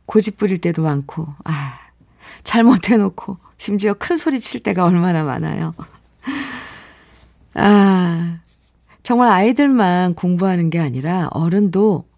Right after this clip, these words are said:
어른 되기 공부를 따로 해야겠다 싶을 때도 참 많습니다. 학교 공부는 끝났어도요, 세상 공부, 인생 공부는 계속 끊임없이 해야만 할 것 같아요. <laughs>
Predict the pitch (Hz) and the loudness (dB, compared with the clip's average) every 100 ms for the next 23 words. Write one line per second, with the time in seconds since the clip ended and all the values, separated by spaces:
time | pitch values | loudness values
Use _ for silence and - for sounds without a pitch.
0 | - 143 180 208 214 190 170 156 196 175 | -4 0 2 4 2 4 0 2 -2 0
1 | 165 170 156 143 139 170 220 190 196 247 | 2 2 0 -4 -6 -4 -2 -2 -2 -4
2 | 196 139 - 160 147 127 - _ _ _ | -4 -8 -4 -2 -2 -4 -12 _ _ _
3 | - - - 233 190 160 143 - 202 131 | -8 -6 -4 -2 -2 -4 -6 0 2 2
4 | 135 - 170 - - 135 _ _ _ _ | -2 0 0 -2 -6 -10 _ _ _ _
5 | - - - - - - - - _ - | -20 -20 -20 -20 -20 -20 -20 -20 _ -4
6 | 311 - 320 277 269 262 262 262 269 247 | -4 2 4 6 4 4 4 6 4 4
7 | 285 262 233 208 190 190 185 165 160 247 | 4 2 2 0 2 2 2 -2 -2 -2
8 | 240 220 180 165 139 160 208 320 - _ | 2 2 0 -2 -2 -2 -2 -4 -8 _
9 | _ _ - 202 220 233 196 180 156 175 | _ _ 2 4 4 2 2 -2 0 2
10 | 220 190 - 160 156 160 160 - 208 185 | 2 0 -2 -2 0 -2 -6 -2 0 0
11 | 135 139 - 131 127 - _ - 202 196 | -2 -6 -10 -10 -10 -14 _ -8 -4 -2
12 | 175 151 139 139 - - - - - - | 0 0 -2 -4 -10 -14 -16 -14 -12 -14
13 | - _ - 175 | -16 _ -4 -2